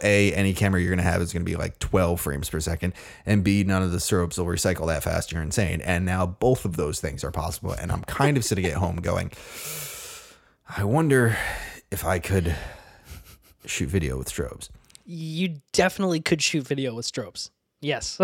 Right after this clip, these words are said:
Speaker 2: <laughs>
Speaker 1: Yes.
Speaker 2: I think now.
Speaker 1: <laughs> On paper, at least. I feel like I can't imagine being, uh,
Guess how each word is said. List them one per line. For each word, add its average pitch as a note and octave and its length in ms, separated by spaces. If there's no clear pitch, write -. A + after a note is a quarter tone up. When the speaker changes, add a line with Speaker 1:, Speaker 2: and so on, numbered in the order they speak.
Speaker 2:
<laughs> - 180
Speaker 1:
Yes. - 220
Speaker 2:
I G#3+ 80
think G3 300
now. C#3+ 320
Speaker 1:
<laughs> - 320
On D3 140
paper, - 460
at F2+ 160
least. E2 300
I F#2 140
feel G#2 180
like F2 280
I F#2 100
can't A2+ 200
imagine F#2 380
being, E2 540
uh, E2 280